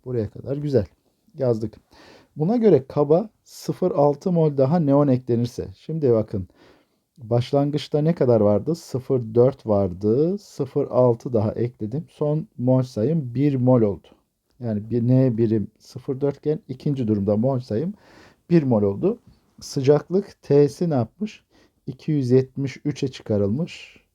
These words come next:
İki yüz yetmiş üçte topladım. Ne yaptım? Beş yüz kırk altı Kelvin yaptık. Çünkü Kelvin cinsinden olmalı. Basıncı kaç A T M? Basıncı kaç A T M olur? V sabitmiş. Hemen p-, param varsa ne rahatı. Yine yazıyorum.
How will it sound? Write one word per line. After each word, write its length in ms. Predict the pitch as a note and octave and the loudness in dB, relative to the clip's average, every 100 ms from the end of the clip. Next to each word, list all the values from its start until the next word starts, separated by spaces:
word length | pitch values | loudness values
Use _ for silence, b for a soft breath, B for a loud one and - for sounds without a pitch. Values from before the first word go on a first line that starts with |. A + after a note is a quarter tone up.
| _ | _
İki 200 | - - | -14 -6
yüz 120 | A2 | -2
yetmiş 320 | A2 A2 G#2+ | -2 -2 -8
üçte 340 | A2 - G#2 G2 | -10 -6 -6 -2
topladım. 600 | A#2 A2 C#3 C#3 E3+ F3 | -4 -2 -2 2 2 0
Ne 60 | C3 | -2
yaptım? 440 | A2 - E3 B2 | -2 -4 -10 0
Beş 240 | A#2+ A#2+ G2+ | 0 0 -8
yüz 120 | - | -18
kırk 360 | - A#2 G#2+ - | -8 -8 -8 -6
altı 500 | A#2 G#2 F#2 - E3 | 0 2 0 -6 -8
Kelvin 640 | - C3 A2 G#2+ C3+ C3+ G#2 | -4 0 2 4 4 4 0
yaptık. 400 | F#2 - - G#2+ _ | -4 -10 -14 -16 _
Çünkü 280 | G2 - _ | -14 -14 _
Kelvin 360 | G2+ G2 G#2+ | -6 -2 -2
cinsinden 340 | G2+ F2+ - F2 | -4 -8 -10 -10
olmalı. 360 | E2 G#2+ F3+ - B B B B A#2+ | -8 -6 -6 -8 B B B B 0
Basıncı 580 | C3 D#3+ - F3+ G#3+ | 2 4 2 0 -2
kaç 260 | - G3 F#3 | 2 2 4
A 160 | C3+ B2 | 0 0
T 140 | G#2+ | -2
M? 260 | G2 G2 C#3 | -2 -2 0
Basıncı 580 | D3 C3+ A#2+ D#3+ A3+ - _ _ _ _ | 0 -2 0 2 2 -2 _ _ _ _
kaç 240 | D#3 B2+ A#2+ | -8 -6 -4
A 160 | G2+ | -4
T 140 | - A#2+ | -4 -4
M 100 | G3 | -2
olur? 400 | - B2+ - _ b b b - | 0 0 -2 _ b b b 0
V 200 | C#3 F#3 | 2 4
sabitmiş. 720 | - F#3 E3 E3+ C#3+ D#3 - - | 4 4 2 -2 -8 -18 -18 -6
Hemen 280 | D#3+ D#3 - _ _ _ _ _ _ _ _ _ _ _ _ - - | -2 -2 -4 _ _ _ _ _ _ _ _ _ _ _ _ -20 -12
p-, 180 | - - - | -12 -12 0
param 380 | C#3 D3 C#3+ | 2 4 4
varsa 320 | C3 B2 - D3+ | 0 -2 -4 -4
ne 200 | C3 B2+ | 0 2
rahatı. 380 | A2 A#2 - | 0 -4 -8
Yine 240 | G#2+ A2 B2 | -6 -2 -2
yazıyorum. 480 | C#3 C3+ C#3+ D3+ | -4 0 2 0